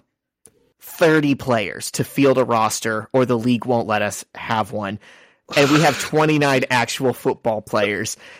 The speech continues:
Speaker 1: But this Zach Armour from Franklin, Indiana, he's a good locker room guy. Let's bring him in for morale.
Speaker 2: Yeah.
Speaker 1: And I would leave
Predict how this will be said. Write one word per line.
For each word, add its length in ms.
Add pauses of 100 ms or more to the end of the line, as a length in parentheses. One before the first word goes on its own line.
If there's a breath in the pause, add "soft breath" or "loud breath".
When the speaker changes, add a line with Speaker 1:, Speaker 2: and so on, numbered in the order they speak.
(600 loud breath)
Speaker 1:
But 180
this 240
Zach 320
Armour 320
from 400 (200)
Franklin, 520
Indiana, 680 (420 loud breath)
he's 280
a 60
good 260
locker 420
room 240
guy. 500 (1200 loud breath)
Let's 240
bring 240
him 200
in 140
for 200
morale. 600
Speaker 2:
Yeah. 40 (400 soft breath)
Speaker 1:
And 160
I 180
would 260 (200)
leave 600